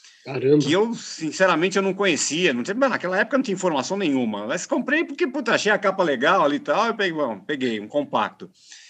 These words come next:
Speaker 2: E, cara, e era completamente beat, assim, meio, meio psicodélico. E, e eu tenho esse disco até hoje aqui. Aí eu, eu resolvi tocar aqui. Não sei se o, se o Fábio, você conhece La Séptima Brigada? A
Speaker 1: Não.
Speaker 2: banda do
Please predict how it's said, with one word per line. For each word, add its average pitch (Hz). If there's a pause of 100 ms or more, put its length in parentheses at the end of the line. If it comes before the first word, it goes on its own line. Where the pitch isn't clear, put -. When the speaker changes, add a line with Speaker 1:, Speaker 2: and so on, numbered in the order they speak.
(180)
Speaker 2:
E, 170
cara, 170
e 185
era 254
completamente 269
beat, 185
assim, 127
meio, 123
meio 127
psicodélico. 127
E, 123
e -
eu 127
tenho 254
esse 226
disco 247
até 247
hoje 240
aqui. 127
Aí 135
eu, 208 (600)
eu 170
resolvi 170
tocar 143
aqui. 139
Não 202
sei 233
se 226
o, 175
se -
o 131
Fábio, -
você -
conhece 180
La 135
Séptima 135
Brigada? 127 (240)
A 160
Speaker 1:
Não. 180
Speaker 2:
banda 254
do 196